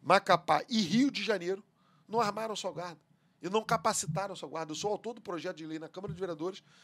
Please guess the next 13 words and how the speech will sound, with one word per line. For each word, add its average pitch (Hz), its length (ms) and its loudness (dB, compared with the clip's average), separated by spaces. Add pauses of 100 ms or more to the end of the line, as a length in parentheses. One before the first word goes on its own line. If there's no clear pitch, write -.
(180)
que 240 100 -10
permite 247 460 -6
que 320 60 -16
a 254 40 -8
Guarda 247 220 -6
Municipal 226 360 -12
seja 240 220 -10
armada. 214 320 -16 (720)
A 175 80 0
população 233 460 0
precisa 240 280 -8
se 202 100 -10
proteger. 220 520 -12